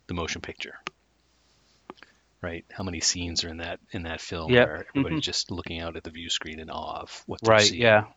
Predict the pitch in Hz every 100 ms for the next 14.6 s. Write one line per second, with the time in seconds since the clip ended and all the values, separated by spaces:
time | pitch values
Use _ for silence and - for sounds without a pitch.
0 | _ - 147 139 120 _ - - - -
1 | _ _ _ _ _ _ _ - 82 87
2 | - 123 110 87 87 131 120 95 104 104
3 | 98 - - - - - - 82 78 69
4 | - - - - - _ _ 92 82 82
5 | 85 82 73 - - _ _ _ _ _
6 | _ _ _ 101 101 90 - 90 87 -
7 | 82 - - - - _ _ _ _ -
8 | 82 78 76 _ _ - 120 117 117 110
9 | - 87 98 104 101 95 - _ _ -
10 | _ 87 - 92 - 85 80 78 - -
11 | _ 90 85 85 80 80 - _ _ _
12 | _ _ - - - - - - - 90
13 | 82 78 78 76 76 - 78 78 82 -
14 | - - - - -